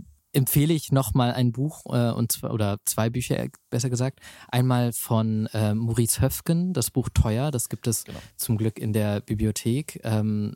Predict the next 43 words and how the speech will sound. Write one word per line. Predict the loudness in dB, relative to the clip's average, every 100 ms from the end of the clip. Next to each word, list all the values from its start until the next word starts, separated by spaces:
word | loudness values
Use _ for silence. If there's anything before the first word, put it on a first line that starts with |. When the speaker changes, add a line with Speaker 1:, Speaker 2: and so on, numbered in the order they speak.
| -10
Speaker 1:
w-, | -6
was | 0 0
ich | 0
toll | 2 2
finde, | 2 0 0
weil | 0
das | 0 -4 -12 -20 -6
ist | 0
mal | 0
so | 0
eine | 0
andere | 2 2 0 0
Sichtweise | -2 -2 -2 0 -2 -2
auf, | -2 -4 -8 -8
äh, | -4
unser | -4 -2 0
Geldsystem, | 0 0 -2 -4 -2 0
wie | 0
entsteht | -2 0 0 0
eigentlich | -2 -2
Inflation, | -4 -4 -4 -2 -2 -2 -4 -8 -18 -12
weil | -2 0 0
wir | 0 -2 -2 -4
im | -2
Mainstream | -2 -2 -4 -2 -2
ganz | 0 -2 -2
andere, | -2 -2 0 0 0 -4 -12 _
ähm, | -2 0 2 0 -2 -8 _ _ _ -2
naja, | 2 2 -2 -2
eine | 0
andere | 0 2
ganz | 2 2 2
Wahrnehmung | 2 4 4 2 0
davon | 0 0 0
haben. | 0 0 -2 -6 -20 -2
Damit, | 2 4 2 -4 0
äh, | 2
lohnt | 2 2
es | 0
sich | 0 0
sehr | 2
auseinanderzusetzen | 2 2 2 0 0 -2 -2 -4 -6 -8 -18 _ _
und, | 2 2 2 0 0 -4 -6